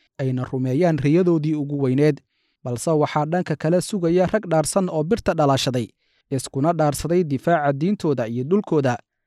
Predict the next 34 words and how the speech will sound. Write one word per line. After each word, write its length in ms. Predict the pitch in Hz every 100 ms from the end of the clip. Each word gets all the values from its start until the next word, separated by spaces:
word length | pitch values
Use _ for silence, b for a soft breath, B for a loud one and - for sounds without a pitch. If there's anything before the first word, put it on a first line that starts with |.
| _ _ _
si 160 | - 131
muqaddasaadka 800 | 123 - 120 - 185 160 -
Islaamka 520 | 151 - 202 175 - 151
ay 80 |
u 100 | 160
difaacaan, 560 | 185 180 165 165 190 117 - _ _ -
kana 260 | 123 147
soo 200 | - 160
dhalaalaan 500 | 147 147 143 190 170
kaalinta 480 | 147 156 175 208 156
Islaamka 480 | 151 - 208 180 170
ay 140 | 156
kaga 340 | 156 160 208 170
aadan 200 | 156 202
yihiin. 320 | 196 202 127 - _ _ -
Waxa 200 | 147 156
shacabka 400 | - 165 156 190
Soomaaliyeed 680 | - 147 147 147 147 180 180
la 100 | 196
gudbanna 480 | 175 156 190 175
ay 140 | 147 151
tahay 380 | 160 170 190 190 _ _ _
in 120 | 135
ay 160 | 131 127
buuxiyaan 540 | 120 123 - 170 165
safka 360 | 147 185 - 165
wiilashooda, 640 | 147 151 196 160 127 117 - _ _ _ -
maadaama 520 | 127 123 160 156 170
arrintu 320 | 156 165 190 180
ay 120 | 147 143
tahay 260 | 156 180
mid 160 | 196 175
masiiri 440 | 165 151 208 170 160
ah 160 | 185